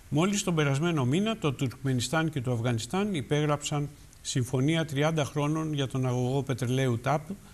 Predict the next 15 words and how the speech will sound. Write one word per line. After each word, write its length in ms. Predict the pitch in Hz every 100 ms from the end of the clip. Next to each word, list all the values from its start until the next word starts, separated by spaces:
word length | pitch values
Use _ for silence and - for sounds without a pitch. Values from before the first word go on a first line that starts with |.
| - - - -
ένα, 360 | 131 156 196 - - - - -
με 160 | 135 147
το 160 | 156
τουρκμενικό 580 | 143 151 - 151 147 190
πετρέλαιο 520 | 185 165 180 208 208 202 185
που 120 | 170
θα 180 | - 151
διασχίζει 500 | 143 139 - 185 180
το 120 | 170
Αφγανιστάν, 680 | 131 127 127 120 - 165 185
το 100 | -
Πακιστάν 560 | 127 127 110 - 143 143
και 120 | 147
την 240 | 135 185 202
Ινδία. 460 | 202 160 123 107